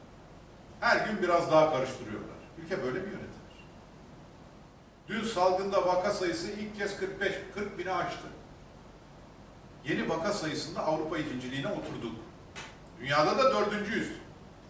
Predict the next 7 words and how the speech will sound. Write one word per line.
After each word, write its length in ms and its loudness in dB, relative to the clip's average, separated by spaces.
Salgında 680 4
dünyanın 480 2
yeni 220 -2
merkez 480 2
üslerinden 680 2
biri 180 2
olduk. 400 4